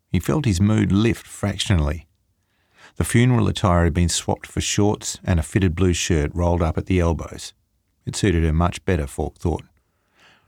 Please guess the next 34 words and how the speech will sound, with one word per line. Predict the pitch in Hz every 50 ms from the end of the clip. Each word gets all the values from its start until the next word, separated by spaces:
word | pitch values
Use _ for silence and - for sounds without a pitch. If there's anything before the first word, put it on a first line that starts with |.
| _ _ _
Reiko | - 110 117 113 - 113 107 98
took | - 110 95 -
the | - 80
box | 87 85 78 - -
from | - 92 78 71
him. | 71 71 - _ _ _ _ _ _ _ _ _ _ _ _ _ _ _ _ _ _ _ _ -
"I'll | - 92 90
meet | 87 87 87 85 - -
you | 80
back | - 92 85 -
at | 82 73
the | 78
car, | - - - 110 107 110 101 85
mate," | 80 87 107 - - _ - _ _ _ _ _
he | - 85
said | 76 - - 82 76 - -
tactfully, | - - 76 - - - 87 87 87 107 - _ _ _ _ _ _ _
with | 98 80
a | 80
polite | - 92 82 80 85 85 85 - -
nod | 80 76 73 76
at | 73 -
Gretchen. | - - 80 78 - - - - - _ _ _ _ _ _ _ _ _ _ _ _ _ _ _ _ _ _
She | - - 107
stopped | - - - 131 - -
in | 123
front | - - 120 98
of | 82 -
Falk | - - 98 92 92 -
and | 90 80 -
pushed | - - 120 - -
her | 98 90
sunglasses | - - 107 101 92 85 82 73 73 - - 87 -
up, | 85 71 - -